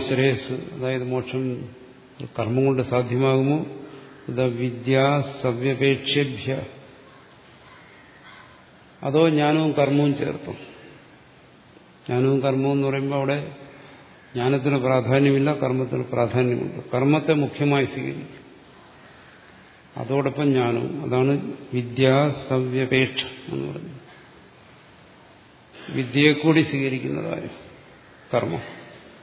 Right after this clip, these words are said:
അഹോസി, മറിച്ച് വിദ്യാകർമ്മഭ്യാം രണ്ടും ഒരുപോലെ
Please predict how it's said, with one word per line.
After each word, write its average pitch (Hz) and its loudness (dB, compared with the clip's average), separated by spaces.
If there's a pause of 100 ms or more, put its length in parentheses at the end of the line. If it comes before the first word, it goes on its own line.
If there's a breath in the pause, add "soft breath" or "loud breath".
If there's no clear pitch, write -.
(360)
അഹോസി, 120 -2 (300)
മറിച്ച് 120 0 (1040 loud breath)
വിദ്യാകർമ്മഭ്യാം 131 2
രണ്ടും 139 0
ഒരുപോലെ 131 -2